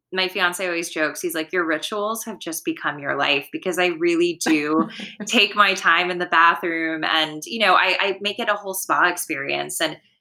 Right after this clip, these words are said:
Speaker 2: Mm-hmm.
Speaker 1: you know, I think there was a idea that, you know, self-care was just for Sundays, but I'm really a believer in,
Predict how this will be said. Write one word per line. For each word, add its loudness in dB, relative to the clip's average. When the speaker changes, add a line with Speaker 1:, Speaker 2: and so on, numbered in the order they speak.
Speaker 2:
Mm-hmm. -6
Speaker 1:
you 4
know, 4
I 6
think -2
there 0
was 0
a 2
idea 4
that, 0
you -2
know, 0
self-care 2
was -4
just -4
for 0
Sundays, 0
but 0
I'm 2
really 0
a -4
believer -2
in, -2